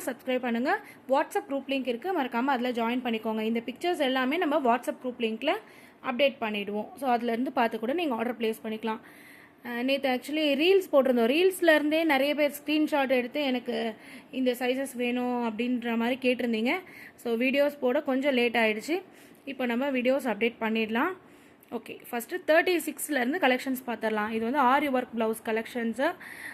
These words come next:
அஹ், ரொம்பவே யூனிக்காக நம்ம பண்ணியிருக்கோம். ரொம்பவே சூப்பரான டிசைன்ஸில்,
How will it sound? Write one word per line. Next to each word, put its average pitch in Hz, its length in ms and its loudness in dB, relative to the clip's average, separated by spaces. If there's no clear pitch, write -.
அஹ், 226 160 -2
ரொம்பவே 269 400 2
யூனிக்காக 285 520 0
நம்ம 269 220 2
பண்ணியிருக்கோம். 240 520 0
ரொம்பவே 247 360 -2
சூப்பரான 254 520 -2
டிசைன்ஸில், 240 580 -2